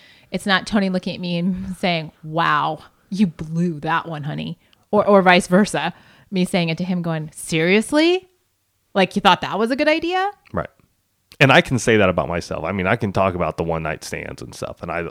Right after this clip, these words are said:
Speaker 2: and I look back at those and go, "Man, those were really poor choices, Tony." Like, poor choices. Choices that could have been detrimental to myself, to the woman that I was, that I had sex with. I mean, that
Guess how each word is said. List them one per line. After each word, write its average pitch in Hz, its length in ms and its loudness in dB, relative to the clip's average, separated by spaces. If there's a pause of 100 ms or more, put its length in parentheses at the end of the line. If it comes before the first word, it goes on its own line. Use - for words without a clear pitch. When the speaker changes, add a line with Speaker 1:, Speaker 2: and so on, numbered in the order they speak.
Speaker 2:
and 101 100 0
I 92 60 2
look 90 260 -2
back 78 240 -6
at - 80 -14
those 78 180 -2
and 78 120 -10
go, 71 180 -6
"Man, 78 360 -10
those 92 200 -2
were 78 160 -10
really 82 600 -6
poor 80 380 -8
choices, - 540 -14
Tony." 69 400 -12 (560)
Like, - 220 -8 (260)
poor 90 460 0
choices. - 760 -14 (760)
Choices 107 420 2
that 85 180 -2
could 85 200 -6
have 82 200 -6 (440)
been 87 180 -6
detrimental 87 600 -2
to - 140 -14
myself, 87 540 -4 (400)
to - 100 -6
the 82 140 -4
woman 87 360 -2
that 90 120 2
I 87 40 2
was, 87 320 -2 (520)
that 92 140 -2
I 80 80 -2
had 76 160 -8 (360)
sex - 320 -2
with. 95 280 -2 (360)
I - 40 -16
mean, 90 240 -10 (420)
that 90 640 0